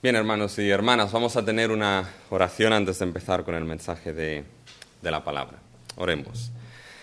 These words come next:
Señor y Padre nuestro, Señor, en estos momentos, Padre Celestial, queremos poner la predicación de tu santa palabra, Señor, en tus manos. Sabemos que toda ella, Señor, es inspirada por ti, Señor.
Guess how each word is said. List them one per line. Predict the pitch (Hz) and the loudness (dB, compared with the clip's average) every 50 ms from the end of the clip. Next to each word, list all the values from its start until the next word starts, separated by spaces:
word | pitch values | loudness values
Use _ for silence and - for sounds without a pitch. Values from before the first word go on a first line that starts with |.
| - - - - - - - _ _ _ _ - - | -20 -20 -20 -20 -20 -20 -20 _ _ _ _ -20 -20
Señor | - - 123 120 131 135 127 | 0 2 4 8 8 10 8
y | 123 | 8
Padre | 117 - 113 110 107 104 | 8 6 6 6 6 6
nuestro, | 104 110 113 107 - - 101 98 | 6 4 4 2 0 -2 -4 -4
Señor, | - - 104 104 110 117 113 | -4 -2 0 2 4 6 6
en | 110 113 120 | 6 4 4
estos | 123 120 - 131 113 | 2 0 -2 -4 -2
momentos, | 117 110 101 101 95 90 85 - 90 - | 0 0 2 2 2 0 -2 -4 -8 -6
Padre | - - 98 101 98 | -2 0 0 0 0
Celestial, | 101 - 92 90 90 - - 107 107 107 110 113 110 104 - - - - - - - - - | -2 -4 -6 -6 -6 -6 -2 2 4 4 4 2 0 -6 -12 -18 -20 -20 -20 -20 -20 -20 -12
queremos | - 110 107 113 117 113 113 | -4 -2 0 2 2 0 -2
poner | - - 110 107 110 120 127 127 117 104 98 - - - | -2 0 0 2 4 6 6 6 4 2 -2 -12 -12 -8
la | 101 101 104 101 | -4 -2 -2 -2
predicación | - 98 92 95 - 98 95 - - 110 110 107 | -2 -2 -2 -2 -4 -6 -6 -2 -2 0 0 0
de | 101 95 | -2 -4
tu | - - | -4 -8
santa | - - 110 101 101 95 95 | -6 -4 -2 -2 -2 -4 -4
palabra, | - 92 90 90 87 82 80 80 | -4 -4 -2 -2 -2 -4 -4 -8
Señor, | - - - 80 82 82 82 82 82 82 - - - - - - _ _ _ _ _ _ | -10 -12 -10 -8 -6 -4 -4 -6 -6 -10 -14 -20 -20 -20 -20 -20 _ _ _ _ _ _
en | - 90 87 | -10 -10 -8
tus | - 87 78 | -10 -10 -6
manos. | 92 95 92 85 73 69 78 - - - - - - _ | -4 -2 -2 -2 -4 -8 -12 -14 -16 -18 -18 -20 -20 _
Sabemos | - - - 98 95 104 110 110 110 - | -18 -10 -6 -2 -2 0 0 0 0 0
que | - 104 | -2 2
toda | - 123 120 120 117 117 | 4 4 6 6 6 6
ella, | 120 113 113 | 4 4 0
Señor, | 107 - - 104 107 113 117 120 120 117 - - - - - - - _ _ _ _ _ | -2 -2 -2 -2 0 2 2 2 0 -2 -4 -12 -20 -20 -20 -20 -20 _ _ _ _ _
es | - 95 - | -12 -8 -6
inspirada | 107 98 - - - 101 101 98 98 95 - - | -6 -6 -4 -4 -2 0 2 2 2 2 0 -4
por | 95 85 | -6 -8
ti, | - - 95 82 | -8 -8 -8 -8
Señor. | - - 78 76 76 71 69 | -8 -8 -10 -10 -10 -12 -12